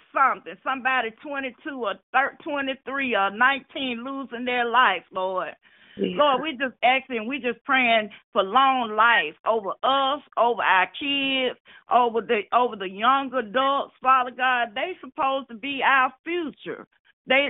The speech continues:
Speaker 1: they, they supposed to be our future. They supposed to be the people that's coming up. So when we get older, they help us. But they're killing each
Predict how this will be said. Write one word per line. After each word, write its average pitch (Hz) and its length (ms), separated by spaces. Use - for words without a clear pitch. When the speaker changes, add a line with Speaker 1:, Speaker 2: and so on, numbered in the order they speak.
Speaker 1:
they, 277 200
they 294 260
supposed 269 380
to 233 60
be 247 220
our 262 320
future. 294 240
They 254 220
supposed 269 440
to 220 60
be 254 360
the 156 80
people 277 360
that's 254 260
coming 254 320
up. 254 240
So 247 100
when 240 160
we 311 160
get 277 240
older, 262 380
they 233 200
help 262 220
us. 277 340
But 269 220
they're 269 260
killing 294 340
each 247 220